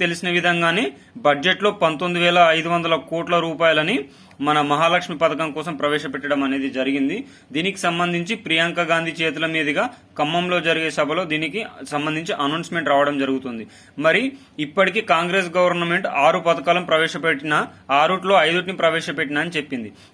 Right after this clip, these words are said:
కానీ ఇందులో అమల్లోకి వచ్చిన పథకం మాత్రం ఒకటే ఒక పథకం, అది కూడా మహిళలకు ఉచిత బస్సు. రెండు వందల యూనిట్ల వరకు ఉచిత కరెంట్ అన్న కాంగ్రెస్ గవర్నమెంట్,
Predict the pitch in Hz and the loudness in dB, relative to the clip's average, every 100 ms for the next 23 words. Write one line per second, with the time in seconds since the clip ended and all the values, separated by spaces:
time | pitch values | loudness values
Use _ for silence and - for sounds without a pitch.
0 | - 151 165 185 156 165 190 160 151 165 | -2 2 2 0 -4 -2 -2 0 0 2
1 | 185 190 185 185 175 160 156 156 165 156 | 0 0 -4 -4 0 0 0 -2 -2 -2
2 | 151 175 147 151 156 175 160 160 147 143 | -2 -2 -4 -4 -2 -2 -4 0 0 0
3 | 170 160 143 147 170 254 - - - 131 | -4 -2 -2 0 0 0 -4 -20 -6 0
4 | 139 160 170 170 143 - 156 131 113 113 | 2 2 0 -2 -8 -6 -4 -2 -4 -12
5 | - - - - 131 151 190 196 190 185 | -18 -20 -20 -8 -2 0 0 2 0 0
6 | 180 180 175 180 175 160 - 185 170 165 | 0 2 2 2 -4 -8 -4 0 2 2
7 | 156 160 147 143 147 170 156 170 160 160 | 2 0 0 0 0 0 0 0 2 0
8 | 175 190 | -2 -2